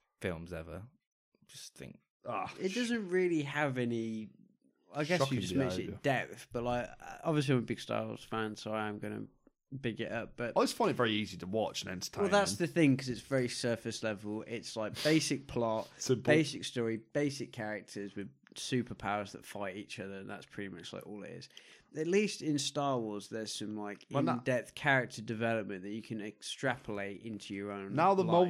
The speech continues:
Speaker 2: multiverse is starting to be, uh, um, introduced,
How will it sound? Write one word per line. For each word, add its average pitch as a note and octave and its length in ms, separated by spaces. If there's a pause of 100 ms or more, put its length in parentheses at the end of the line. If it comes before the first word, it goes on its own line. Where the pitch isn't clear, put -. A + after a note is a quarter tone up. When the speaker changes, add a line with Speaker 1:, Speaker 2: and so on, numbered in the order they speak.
Speaker 2:
multiverse G#2+ 500
is G#2 100
starting F2+ 300
to C3+ 80
be, F2+ 440
uh, D2 540 (760)
um, - 420 (840)
introduced, F2+ 760